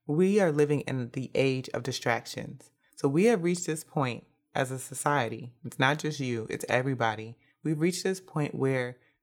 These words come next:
we are actively seeking out distractions. Instead of trying to eliminate them or avoid them,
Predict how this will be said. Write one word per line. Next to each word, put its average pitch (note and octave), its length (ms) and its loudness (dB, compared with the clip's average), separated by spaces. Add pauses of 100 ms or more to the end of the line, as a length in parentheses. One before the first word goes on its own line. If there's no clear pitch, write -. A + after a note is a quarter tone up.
we E3+ 200 2
are A#3+ 220 0
actively C#3 540 -2
seeking D#3 480 -2
out A#2 180 -4
distractions. - 760 -6 (580)
Instead D#3 420 0
of D3 120 0
trying C3+ 280 2
to - 120 -4
eliminate C#3 480 -2
them C3 260 -2
or B2 200 -4
avoid C3 440 -4
them, A#2+ 360 -4